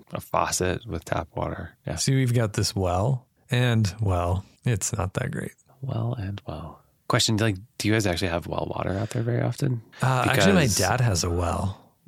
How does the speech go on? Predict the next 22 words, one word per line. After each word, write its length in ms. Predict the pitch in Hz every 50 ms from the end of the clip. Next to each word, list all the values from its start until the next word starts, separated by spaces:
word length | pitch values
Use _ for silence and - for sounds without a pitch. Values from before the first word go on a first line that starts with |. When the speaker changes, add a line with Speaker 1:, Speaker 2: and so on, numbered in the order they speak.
| - -
Speaker 1:
I, 260 | 80 - - 107 101
I 180 | - 107 110 110
was 80 | 107
just 160 | 98 98 90
thinking 220 | - 104 92 95 92
about, 260 | 90 82 85 87 -
like, 380 | 90 85 82 82 78 - - - _ _ _
sea 260 | - - - 240 240
level. 400 | 196 170 143 110 101 95 90 82 78 - - - -
Water 260 | - 147 147 139 135
table 200 | 113 110 107 92
is 80 | 98 92
probably 260 | - 104 98 95 92
pretty 220 | - - 92 92 87
high. 380 | 87 87 87 90 104 110 110 - - - _
How 140 | - - 123
does 120 | 123 110
that 160 | 110 113 107 95
work? 320 | 92 92 87 - - - - - - _ _ - - - -
Speaker 2:
I 60 | -
don't 120 | 131 147
know. 360 | 156 156 135 107 95 87 -